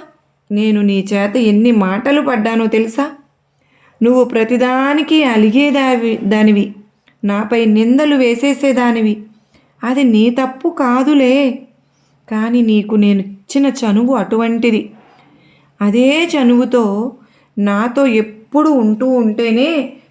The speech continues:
నాకు కూడా ఆనందం. తండ్రి దగ్గర బిడ్డ అలగడం సహజమే, దానిని నేనేమీ పట్టించుకోవడం లేదు. కానీ ఎందుకంటే నువ్వు నా బిడ్డవు కదా.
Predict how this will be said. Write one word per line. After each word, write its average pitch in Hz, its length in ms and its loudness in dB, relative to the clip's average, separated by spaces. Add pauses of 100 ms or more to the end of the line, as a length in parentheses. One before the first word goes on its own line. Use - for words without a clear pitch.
(120)
నాకు 220 380 -2
కూడా 247 320 -2
ఆనందం. 214 680 0 (880)
తండ్రి 240 340 0
దగ్గర 226 600 -2
బిడ్డ 190 260 -2
అలగడం 220 640 0
సహజమే, 233 760 0 (1000)
దానిని 196 400 -2
నేనేమీ 196 640 0 (1200)
పట్టించుకోవడం 247 880 0
లేదు. 214 340 2
కానీ 233 760 0 (440)
ఎందుకంటే 285 800 2
నువ్వు 233 300 0
నా 190 280 0
బిడ్డవు 285 400 0
కదా. 240 560 -2